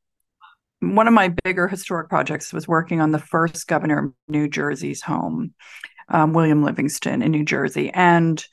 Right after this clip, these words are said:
we went room by room, and we, over the last ten years, and redid all the rooms there. And even there, which is a period museum, right, we added fresh textiles.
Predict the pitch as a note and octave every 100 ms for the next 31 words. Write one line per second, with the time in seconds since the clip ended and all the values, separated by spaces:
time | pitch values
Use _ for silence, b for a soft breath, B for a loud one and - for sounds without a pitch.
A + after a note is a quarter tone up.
0 | B B B B B B G3 F3 G#3 A3
1 | A3+ G#3+ F#3+ F3 F3 F3+ F#3 F#3+ F#3 F3+
2 | E3 E3+ E3+ D#3+ D3+ E3 E3 - F3 E3
3 | E3 D#3 D#3 D#3+ D#3+ D#3 F3 - - E3+
4 | E3 D#3+ D3 D3 D3+ D#3+ D#3+ D#3+ D#3+ E3
5 | D#3+ E3+ D3+ D3+ - E3 E3 D#3+ D#3 D#3
6 | D#3+ D#3+ D#3 E3 C#3 C3+ - F3+ - A3
7 | A#3+ C4+ B3 G#3 D#3 D3+ D3+ D3 D#3 -
8 | - F3 G3 G3 G3+ G3 F#3+ F#3 F3+ E3+
9 | E3 D3+ - D3 D3 D3 D#3+ - F3 F3
10 | F3+ - E3 D#3+ D#3+ D#3+ - - D#3 -
11 | - - D#3+ - - D3+ A#2+ - E3+ -